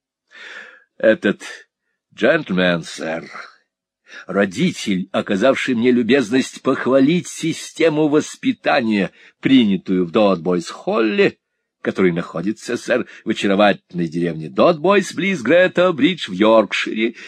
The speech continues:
где мальчиков принимают на пансион, обеспечивают одеждой, книгами, умывают, снабжают карманными деньгами". "Все это нам известно, сэр", —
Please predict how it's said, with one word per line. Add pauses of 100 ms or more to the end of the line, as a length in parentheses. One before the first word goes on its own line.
(100)
где
мальчиков (200)
принимают
на
пансион,
обеспечивают
одеждой, (160)
книгами, (100)
умывают,
снабжают
карманными
деньгами". (100)
"Все
это
нам
известно,
сэр", —